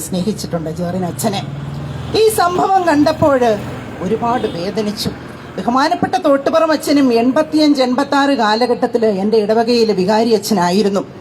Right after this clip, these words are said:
അന്ന് അദ്ദേഹം പരിശുദ്ധ കുർബാനയെ പറ്റി കൊടുത്ത തീ അണയാതെ സൂക്ഷിക്കുന്ന കുടുംബത്തിൽപ്പെട്ടവര് ഇന്ന് ഈ സമൂഹത്തിൽ നിപ്പുണ്ട്.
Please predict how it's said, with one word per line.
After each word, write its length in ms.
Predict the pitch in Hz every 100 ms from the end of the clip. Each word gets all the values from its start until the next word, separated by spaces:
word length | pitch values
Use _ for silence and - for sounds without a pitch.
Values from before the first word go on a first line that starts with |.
| - - - - - - 180
അന്ന് 280 | 202 294 302
അദ്ദേഹം 340 | 202 254 262 247 220
പരിശുദ്ധ 340 | 202 302 - 285
കുർബാനയെ 420 | 269 254 247 247 240
പറ്റി 200 | 254 247
കൊടുത്ത 260 | 233 220 220 196 -
തീ 140 | 285 302 - 165 151 147 139 - 139 208
അണയാതെ 600 | 247 294 330 349 359 359
സൂക്ഷിക്കുന്ന 560 | 359 294 - 349 311 285 277
കുടുംബത്തിൽപ്പെട്ടവര് 920 | 247 202 311 311 277 262 254 240 226 196 - - - 214 226
ഇന്ന് 240 | 254 220 226
ഈ 40 | 254 - -
സമൂഹത്തിൽ 600 | 208 254 - 247 - 190 175
നിപ്പുണ്ട്. 380 | 151 196 170